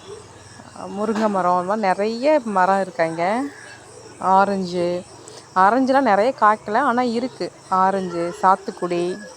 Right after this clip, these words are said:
நம்ம வீட்ல பார்த்தீங்கன்னா லெமன் இருக்கு, அ, சாத்துக்குடி மரம் கூட இருக்கு. இதுல ஹைலைட்டே என்னன்னு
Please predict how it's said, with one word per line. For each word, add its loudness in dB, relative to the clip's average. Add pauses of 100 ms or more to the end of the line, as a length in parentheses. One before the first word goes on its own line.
(320)
நம்ம 0
வீட்ல 0
பார்த்தீங்கன்னா 2
லெமன் 4
இருக்கு, -2 (360)
அ, -8 (440)
சாத்துக்குடி 4
மரம் 0
கூட 0
இருக்கு. -4 (360)
இதுல 2
ஹைலைட்டே 2
என்னன்னு -6